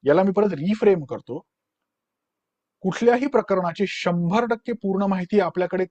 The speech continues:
कधीच नसणार आहे, हे तुम्हाला माहिती असतं का? कारण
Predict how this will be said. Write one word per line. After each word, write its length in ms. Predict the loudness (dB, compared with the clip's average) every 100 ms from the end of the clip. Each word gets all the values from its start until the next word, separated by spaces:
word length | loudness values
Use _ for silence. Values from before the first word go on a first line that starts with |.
| -4
कधीच 380 | -4 -2 -2 -2
नसणार 560 | -4 -4 -4 0 2
आहे, 340 | 0 -4 -8 -8
हे 220 | -4 -4
तुम्हाला 280 | -2 -4 -4
माहिती 320 | -6 -6 -8 -8
असतं 280 | -8 -8
का? 140 | -6 -10 _ _ _ _ _ _ 0
कारण 320 | 2 2 0